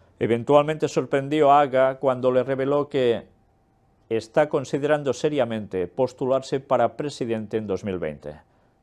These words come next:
John Kerry. "¿Se quiere postular?", dice a presidente de Estados Unidos para el dos mil veinte.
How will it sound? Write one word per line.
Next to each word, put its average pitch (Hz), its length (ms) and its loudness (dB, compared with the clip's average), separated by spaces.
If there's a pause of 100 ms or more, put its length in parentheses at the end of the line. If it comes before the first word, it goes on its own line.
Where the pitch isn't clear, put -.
(180)
John 139 300 -2
Kerry. 85 400 -10 (1080)
"¿Se 113 180 -8
quiere 131 180 -2
postular?", 143 560 0
dice 117 340 0
a 101 520 0 (260)
presidente 120 580 -4
de 110 120 0
Estados 110 340 -2
Unidos 131 300 -6
para 113 140 -2
el 107 40 -4
dos 104 180 -2
mil 113 140 -4
veinte. 131 400 -4